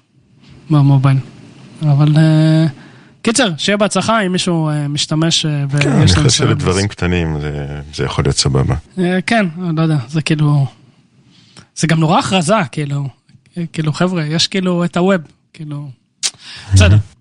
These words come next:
Speaker 1: אבל, אה, לא יודע, צריכים להכריז משהו, בכל זאת, לא להישאר מאחורה. השלב הבא זה שיהיה גיטה ב-, for Windows, לא? שירוץ רק ב-Edge. טוב, אה, הקיצר, אה, כמה כלים, אה, נחמדים לעבודה עם, אה, קוברנטיס ו-,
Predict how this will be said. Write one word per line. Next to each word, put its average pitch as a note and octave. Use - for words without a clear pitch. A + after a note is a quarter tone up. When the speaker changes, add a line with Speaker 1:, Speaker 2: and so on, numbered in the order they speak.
Speaker 1:
אבל, D3+
אה, D3
לא E3
יודע, D#3+
צריכים F#3+
להכריז F#3+
משהו, D3+
בכל D3+
זאת, C#3+
לא D#3
להישאר E3
מאחורה. D3+
השלב F3+
הבא F#3
זה F3
שיהיה F3+
גיטה F3+
ב-, F3
for F3+
Windows, C#3+
לא? F3+
שירוץ D#3
רק D#3+
ב-Edge. D3+
טוב, G3
אה, F#3+
הקיצר, C4+
אה, G3
כמה A#3
כלים, G#3
אה, F3+
נחמדים F3
לעבודה D#3+
עם, E3+
אה, D3+
קוברנטיס E3
ו-, C#3